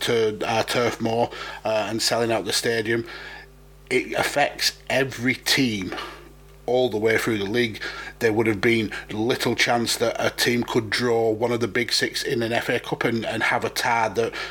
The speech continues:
that could potentially set that club up for a decade in terms of revenue. Um, this was a very, very selfish act,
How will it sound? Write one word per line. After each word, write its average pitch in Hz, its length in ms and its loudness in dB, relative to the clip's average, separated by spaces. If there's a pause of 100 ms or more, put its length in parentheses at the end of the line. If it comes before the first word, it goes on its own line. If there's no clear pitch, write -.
that - 180 0
could - 200 -2
potentially 113 480 0
set - 380 2
that - 220 -2
club 117 240 0
up 117 140 0
for 120 420 2
a 120 80 0
decade 120 540 0
in 92 80 -4
terms 107 320 0
of 98 140 -2
revenue. 101 440 0 (540)
Um, 101 480 2
this 131 320 2
was 113 300 2 (180)
a 104 120 0
very, 123 400 2
very 107 480 2 (260)
selfish - 800 0
act, - 440 -2